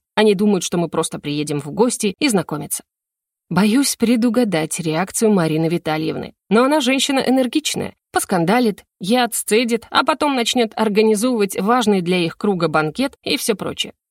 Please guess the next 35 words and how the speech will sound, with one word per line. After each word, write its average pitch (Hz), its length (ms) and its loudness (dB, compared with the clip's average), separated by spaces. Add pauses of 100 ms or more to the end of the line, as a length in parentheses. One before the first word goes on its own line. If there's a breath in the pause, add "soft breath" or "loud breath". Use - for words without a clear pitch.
(140)
Мне 330 280 4
это 214 220 0
не 220 180 4
нужно 233 440 2
и 262 120 2
не 226 180 4
интересно, 180 520 -4 (200)
но 190 60 0
я 185 160 0
понимаю, 190 360 2
что - 180 -4
для 165 200 -2
них 196 200 0
это 170 160 -4
необходимость. 165 800 -6 (640)
И 277 80 2
что-то 339 340 0
мне 247 180 4
подсказывает, 196 720 -2
что - 180 0
у 175 40 2
меня 175 340 2
будет - 340 -2
другое 208 640 2
свадебное 160 520 -2
платье. - 460 -6 (100)
Ведь 233 320 2
то, 262 140 0
в - 60 -12
котором 175 320 -2
я 175 140 0
неделю 190 360 2
назад 185 320 -2
выходила 175 460 -2
замуж, 247 340 -2